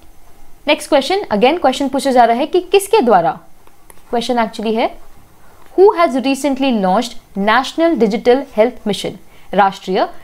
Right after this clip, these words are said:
डिजिटल स्वास्थ्य मिशन, ये recently किसके द्वारा launch किया गया है? तो इसे launch किया गया है by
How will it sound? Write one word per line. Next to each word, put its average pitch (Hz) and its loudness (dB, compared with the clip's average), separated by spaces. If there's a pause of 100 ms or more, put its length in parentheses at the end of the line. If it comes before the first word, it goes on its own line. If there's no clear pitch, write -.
डिजिटल 330 2
स्वास्थ्य 233 0
मिशन, 185 -6 (280)
ये 247 4
recently 233 0 (120)
किसके 339 2
द्वारा 208 4
launch 208 0
किया 170 -4
गया 160 -2
है? 170 -10 (680)
तो 240 2
इसे 247 4
launch 233 2
किया 220 4
गया 202 2
है 277 0
by 185 2